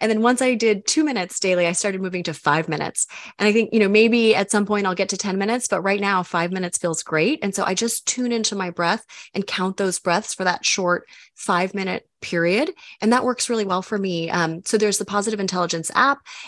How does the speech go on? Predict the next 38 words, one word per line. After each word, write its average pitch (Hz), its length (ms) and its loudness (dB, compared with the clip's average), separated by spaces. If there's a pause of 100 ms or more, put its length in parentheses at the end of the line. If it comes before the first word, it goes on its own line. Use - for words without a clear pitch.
And 220 100 2
then 220 60 0
the 226 140 0
other 349 180 4 (160)
thing, 285 240 -2
um, 190 380 0 (120)
I 233 60 -6
can't 587 260 -8
remember 302 280 2
if 247 160 0
you're, 208 360 2
um, 170 360 0 (680)
if 202 80 -8
you 233 80 0
use 233 180 2
Peloton, 175 600 -2
but 175 180 2
I, 226 320 4
I 214 80 2
also 226 300 0
love 190 220 -2
the 190 60 -8
Peloton 190 440 -2
app, 208 320 2
and 180 160 -2 (320)
they 233 80 8
have 233 100 2
great 202 220 0
five-minute 180 360 0
meditations 170 560 -2
there 170 300 0
that 170 100 -6
you 170 120 -4
can 170 120 -10
just 160 200 -2
follow 156 240 0
along 156 220 -2
with. - 300 -8